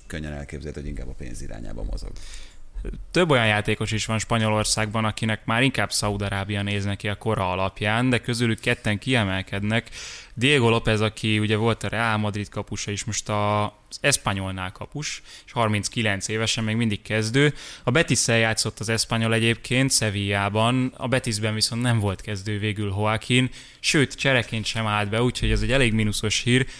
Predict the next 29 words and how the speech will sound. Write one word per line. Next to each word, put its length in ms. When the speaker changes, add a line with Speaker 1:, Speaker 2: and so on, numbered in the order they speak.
Speaker 2:
Ettől 240
függetlenül 420
szép 300
lett 160
volna, 260
hogyha 280
egy 120
harminckilenc 760
és 80
egy 100
negyven 300
éves 320
játékos 480
a 40
spanyol 360
élvonalban 720
összecsap, 640
de 100
azért 200
nagy 140
volt 220
a 60
barátság 500
a 40
meccsen. 480
Kevésbé 420
volt 260
ilyen 180
barátságos 840